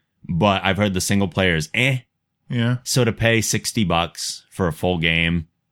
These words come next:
Speaker 1: that I only wanna play the multiplayer for
Speaker 2: Mm-hmm.
Speaker 1: is not the best option for me. But I think they realize that, because
Speaker 2: Oh.
Speaker 1: what they're doing now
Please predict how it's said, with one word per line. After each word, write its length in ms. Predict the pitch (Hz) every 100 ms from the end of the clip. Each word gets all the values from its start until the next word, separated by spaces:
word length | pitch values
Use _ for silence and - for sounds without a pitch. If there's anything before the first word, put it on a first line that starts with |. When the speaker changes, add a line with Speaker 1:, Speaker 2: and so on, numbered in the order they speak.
| _ -
Speaker 1:
that 240 | 87 76
I 100 | 82
only 180 | 82 85
wanna 180 | 85 80
play 140 | 85
the 60 | 78
multiplayer 540 | 78 80 98 104 95
for 300 | 95 101 107
Speaker 2:
Mm-hmm. 280 | 110 123 131 127 _ _ _ -
Speaker 1:
is 360 | 90 82 73
not 380 | 85 87 85 85 - _ _ _ _ _ _ _ -
the 120 | 82
best 340 | 82 85 80
option 360 | 85 80 - 98
for 200 | 95 104
me. 300 | 110 113 113 _ _ -
But 200 | 76 95
I 120 | 92
think 640 | - - 143 98 98 - _ -
they 260 | 82 85 78
realize 500 | 85 80 69 67 65
that, 300 | 67 65 - _ -
because 440 | 95 98 92 82
Speaker 2:
Oh. 40 |
Speaker 1:
what 100 | 101
they're 120 | 101 95
doing 300 | 107 98 92
now 500 | 110 117 87 78